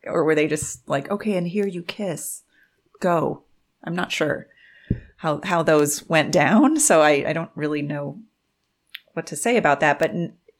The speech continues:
you know, it, it would be nice if it is now, like, kind of a conversation, something you talk about with your partner and, and, and whoever is there in the room with you, with the intimacy coordinator. But, you know,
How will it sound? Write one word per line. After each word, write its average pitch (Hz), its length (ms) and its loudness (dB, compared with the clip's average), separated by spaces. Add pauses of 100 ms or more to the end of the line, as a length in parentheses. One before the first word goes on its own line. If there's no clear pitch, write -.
you - 100 -2
know, 160 160 4
it, 170 80 2
it 175 320 -4
would 277 160 -2
be 170 120 0
nice 151 300 0
if 156 100 -12
it 165 100 0
is 185 180 -4
now, 139 240 -6
like, 131 180 -8
kind 143 160 -8
of - 80 -8
a - 60 -8
conversation, 147 760 -6
something 135 320 -8
you - 100 -10
talk - 200 -10
about 160 180 -6
with - 120 -12
your - 100 -10
partner 202 400 -4
and, 127 260 -8 (640)
and, 127 320 -6
and 139 180 -4
whoever 147 320 -2
is - 380 -4 (220)
there 156 260 -4
in 143 60 -4
the 139 80 -4
room 156 140 -4
with 160 120 -6
you, 139 120 -6
with 139 80 -6
the 135 100 -4
intimacy 143 760 -8
coordinator. 147 840 -6 (720)
But, 175 480 0
you 247 120 4
know, 190 240 2